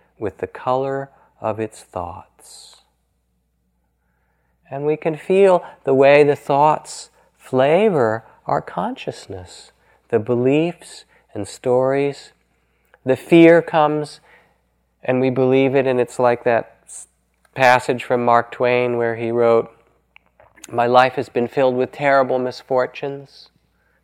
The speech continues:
most of which never happened." All those stories that we tell. Or the opposite side, the kind of perennial optimist.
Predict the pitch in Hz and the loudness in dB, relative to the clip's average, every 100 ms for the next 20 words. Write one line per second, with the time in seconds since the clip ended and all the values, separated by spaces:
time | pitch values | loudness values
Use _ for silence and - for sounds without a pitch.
0 | - 107 113 - 117 110 110 - 113 110 | -4 -2 -2 -6 -8 -6 -6 -8 -8 -8
1 | 107 101 107 113 - 131 135 - _ _ | -8 -12 -14 -16 -16 -18 -20 -20 _ _
2 | _ - 165 - - - 214 - - _ | _ -20 -20 -20 -20 -20 -20 -20 -20 _
3 | _ - - - - - - - 139 165 | _ -20 -20 -20 -20 -20 -10 0 4 6
4 | 180 185 175 170 - 160 156 156 131 92 | 4 2 -2 -6 -8 -4 -2 -2 -4 -8
5 | - 95 101 - 98 95 92 95 _ _ | -12 -14 -14 -14 -16 -14 -16 -20 _ _
6 | _ _ _ _ _ _ _ _ _ _ | _ _ _ _ _ _ _ _ _ _
7 | _ _ _ _ _ 139 147 156 160 180 | _ _ _ _ _ 4 6 6 4 2
8 | 214 220 - 107 - 98 90 87 87 - | -2 -6 -6 -12 -8 -6 -6 -8 -10 -12
9 | 123 110 107 104 - 123 123 127 127 127 | -8 -6 -6 -10 0 2 4 2 0 0
10 | - 131 135 - 101 87 - - - | 2 0 -2 -8 -8 -8 -14 -20 -20